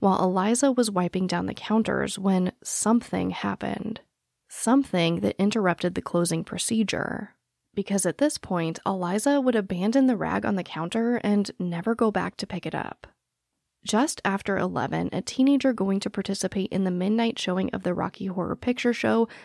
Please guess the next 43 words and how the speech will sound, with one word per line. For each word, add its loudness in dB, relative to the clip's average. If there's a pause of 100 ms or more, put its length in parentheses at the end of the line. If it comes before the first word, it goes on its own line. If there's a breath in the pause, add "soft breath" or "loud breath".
(140 loud breath)
would 2
report 2
seeing 2
that 0
the -2
yogurt 2
shop -2
lights -2
were 0
still -4
on. -2 (920)
At 2
eleven 4
oh 4
three 0
P -4
M, -4
a 0
no 4
sale 0
would 0
be -2
rung 2
up 0
on -2
the -8
cash -8
register, -8 (200)
which 0
means 4
that 2
the 0
cash -2
drawer 4
would 0
open 2
despite -4
there -2
not -2
being 2
an -2
actual -6
transaction. -4